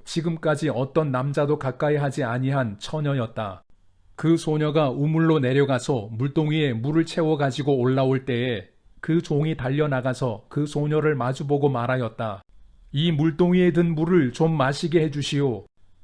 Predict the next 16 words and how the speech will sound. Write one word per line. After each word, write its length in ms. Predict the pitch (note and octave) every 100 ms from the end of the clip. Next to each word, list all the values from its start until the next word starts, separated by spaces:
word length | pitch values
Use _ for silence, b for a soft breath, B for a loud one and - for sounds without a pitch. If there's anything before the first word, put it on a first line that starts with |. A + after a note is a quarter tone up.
| -
그렇게 320 | C3 D#3+ G3+
하니 380 | E3+ E3+ F3 A#2+
리브가가 880 | B2+ D#3 D#3 C#3+ C3 C#3 G#2 - -
"할아버지, 680 | - F#3+ F#3+ F#3 F#3+ D#3+ A#2+
드십시오." 580 | E3 - - F3+ D#3
하면서 640 | B2+ D3 C3+ B2+ D3 A2 - -
급히 320 | E3 - E3
물동이를 640 | B2+ C#3 D#3+ D#3 D#3+ D#3+
내려 420 | C3 C3+ C3+ G2+ -
손에 320 | - E3 E3
받쳐 340 | C#3 C#3 D#3+
들고서 560 | C#3+ C3+ C3 C3+ B2 G2+
그 100 | -
노인에게 640 | D3 C3+ D3 D3+ C#3+ D3 C3
마시게 440 | A2 B2+ D#3 D3
하였다. 580 | C3+ A#2+ A2 A#2 G2